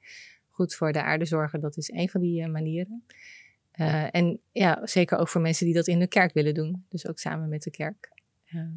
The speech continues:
groene stappen zetten. Ehm, en ja, ik heb het boek geschreven samen met heel veel andere mensen. Ik heb de eindredactie gedaan. Eh, het boek geeft heel veel tips, ehm, hoe je dat, eh, kunt doen, groene stappen ze-, met je, zetten met je kerk.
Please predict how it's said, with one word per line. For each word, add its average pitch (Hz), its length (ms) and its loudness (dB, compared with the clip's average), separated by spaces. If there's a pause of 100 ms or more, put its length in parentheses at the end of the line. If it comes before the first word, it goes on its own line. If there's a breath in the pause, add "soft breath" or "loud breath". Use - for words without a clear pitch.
(200)
groene 165 280 -2
stappen 151 340 -2
zetten. 147 380 -4 (800)
Ehm, 147 400 -2 (300)
en 185 260 2 (140)
ja, 156 280 2 (220)
ik - 120 -6
heb 160 100 2
het 151 100 -2
boek 165 180 -6
geschreven 190 640 0
samen 160 220 0
met 151 100 0
heel 156 120 2
veel 143 120 -4
andere 185 240 0
mensen. 180 600 -2
Ik 165 100 -16
heb 160 120 -8
de 165 100 -10
eindredactie 170 580 -4
gedaan. 156 400 -4 (640 loud breath)
Eh, 147 240 -4
het 156 120 2
boek 170 140 0
geeft 170 160 0
heel 160 120 6
veel 147 140 0
tips, - 400 -2 (120)
ehm, 151 480 -4 (360)
hoe 175 220 2
je 170 120 6
dat, 147 280 0
eh, 147 140 -2
kunt 156 200 0
doen, 202 280 4 (280)
groene 175 280 -2
stappen 165 300 0
ze-, 170 160 -2
met 170 160 0
je, - 140 -4
zetten 175 300 2
met 160 120 0
je 175 100 0
kerk. 170 400 -2